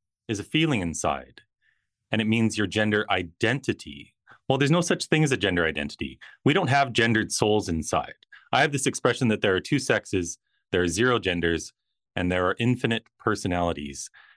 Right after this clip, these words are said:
because that sums us all up. And we all knew this for the longest time, of course. And for a long time, we used gender as a polite synonym for sex. But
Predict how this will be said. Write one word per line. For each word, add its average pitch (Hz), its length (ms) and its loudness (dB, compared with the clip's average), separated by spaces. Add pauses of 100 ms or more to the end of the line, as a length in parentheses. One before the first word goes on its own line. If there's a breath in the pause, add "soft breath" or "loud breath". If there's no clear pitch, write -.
(100)
because 104 260 0
that 147 220 0
sums 131 280 2
us 113 120 0
all 101 220 2
up. 85 180 -2 (640)
And 117 80 2
we 143 80 4
all 170 100 2
knew 151 160 2
this 101 240 0
for - 120 -2
the 101 60 0
longest 98 300 -2
time, 98 220 0
of 85 140 -10
course. - 480 -10 (440 loud breath)
And 110 180 2
for 117 180 4
a 113 60 4
long 131 240 2
time, 135 220 2
we 120 80 4
used 113 280 0
gender 113 520 2
as 107 180 0
a 113 60 0
polite 110 400 0
synonym 98 480 -2
for 87 140 -4
sex. - 680 -8 (600 soft breath)
But 117 220 0